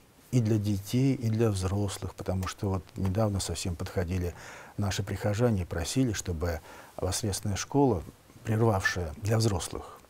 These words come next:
м, прервавшая свои занятия в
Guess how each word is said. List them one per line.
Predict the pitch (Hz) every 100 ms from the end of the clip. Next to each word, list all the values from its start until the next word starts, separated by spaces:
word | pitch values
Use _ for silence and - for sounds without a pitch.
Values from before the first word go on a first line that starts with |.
| -
м, | 80 80 85
прервавшая | 104 113 120 101 - 98
свои | - 101 98
занятия | 92 104 101 90 85 82 80 98
в | 92 92 90 87